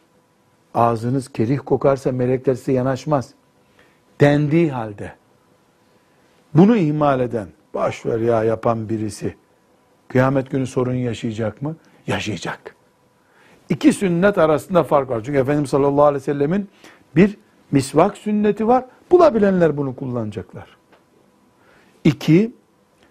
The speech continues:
onun ağız temizliği diye bir sünneti var.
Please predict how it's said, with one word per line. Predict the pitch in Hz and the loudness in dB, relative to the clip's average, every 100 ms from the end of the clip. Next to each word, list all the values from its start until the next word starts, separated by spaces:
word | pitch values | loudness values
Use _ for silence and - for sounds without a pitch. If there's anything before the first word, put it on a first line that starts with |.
| _ - | _ -4
onun | 123 160 226 - | 0 2 0 -4
ağız | 110 110 151 151 | -4 2 2 0
temizliği | - 117 120 107 127 117 120 | -6 -4 -4 -6 -4 -2 -2
diye | 117 113 110 | -2 -2 -4
bir | |
sünneti | 101 - 101 101 95 - | -10 -10 -8 -6 -8 -8
var. | 90 - | -12 -14